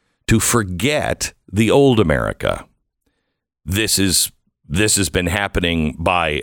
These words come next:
our government institutions through our teachers. It has been happening on social media. It has been happening through our corporations. So you're being primed now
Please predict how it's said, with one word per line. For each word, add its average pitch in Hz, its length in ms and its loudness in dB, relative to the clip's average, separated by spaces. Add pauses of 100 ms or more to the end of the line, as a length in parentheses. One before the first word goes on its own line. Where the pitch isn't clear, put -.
our 69 180 0
government 92 520 0
institutions 117 920 0
through 87 220 4
our 73 120 2
teachers. 73 600 -2 (1500)
It 117 120 0
has 104 160 2
been 90 180 -2
happening 92 420 -2
on 76 160 0
social 92 420 0
media. 78 520 0 (800)
It 107 100 2
has 113 120 0
been 107 140 -4
happening 117 400 -2
through 123 220 2
our 117 140 4
corporations. 127 920 0 (400)
So 117 360 0
you're 123 260 4
being 180 280 2
primed 151 500 0
now 52 400 -6